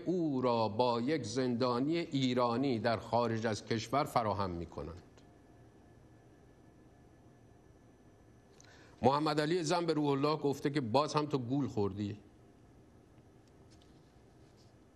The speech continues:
یعنی دفعه اول گول خوردی، اومدی عراق و اسیر شدی و باز هم گول خوردی.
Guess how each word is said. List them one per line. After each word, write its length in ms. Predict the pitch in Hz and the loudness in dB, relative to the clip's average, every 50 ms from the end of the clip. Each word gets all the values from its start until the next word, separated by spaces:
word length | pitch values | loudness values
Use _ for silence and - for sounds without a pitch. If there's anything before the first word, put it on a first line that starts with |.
| - - | -14 -8
یعنی 180 | - 90 98 101 | -4 -2 -2 0
دفعه 260 | 104 98 90 - 113 | 0 0 0 2 0
اول 260 | 110 104 95 110 113 | 0 2 0 0 -2
گول 220 | 101 101 113 120 104 | -2 -2 -4 -4 -2
خوردی، 380 | - 107 104 95 95 95 101 | -2 0 0 0 0 -2 -2
اومدی 380 | 95 90 92 95 95 98 98 92 | -2 -2 0 -2 -2 0 -2 -2
عراق 360 | 92 90 101 117 113 95 101 | 0 2 2 2 0 0 -2
و 20 | 101 | -2
اسیر 400 | 95 92 87 - - 143 151 131 | -2 -2 -4 -4 -4 -4 -4 -4
شدی 240 | - 139 147 147 | -4 -4 -4 -2
و 120 | 131 113 101 | -2 -2 0
باز 200 | 113 135 135 147 | 0 0 0 0
هم 100 | 147 143 | 0 -2
گول 200 | 139 156 156 156 | -2 -4 -6 -6
خوردی. 420 | - - 139 127 139 147 - 143 | -4 -4 -4 -4 -4 -8 -10 -10